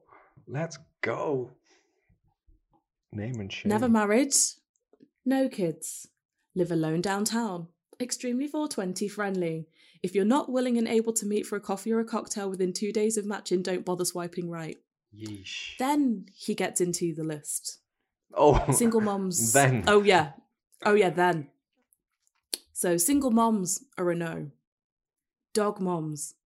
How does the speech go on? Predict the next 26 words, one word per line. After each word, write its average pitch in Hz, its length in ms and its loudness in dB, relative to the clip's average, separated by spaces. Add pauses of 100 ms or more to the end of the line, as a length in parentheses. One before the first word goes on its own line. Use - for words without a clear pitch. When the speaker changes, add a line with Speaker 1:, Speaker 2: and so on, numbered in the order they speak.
(180)
Speaker 2:
are 165 180 -6
a 165 60 -4
no. 156 380 -4 (1000)
Masks 214 480 2
and 226 140 8
vax, - 800 6 (300)
so 202 180 4
people 214 260 6
who 196 80 6
care 196 140 4
about 180 220 2
their 170 100 4
health, 156 420 -2 (160)
also 170 400 2
a 156 60 0
no. 147 360 -2 (600)
<laughs> - 640 -16
B 226 140 6
L 247 180 2
M, 240 420 2
Black 165 240 -2
Lives 185 240 2
Matter, 170 380 -2 (300)
is 175 180 2
a 165 80 0
no. 156 440 -2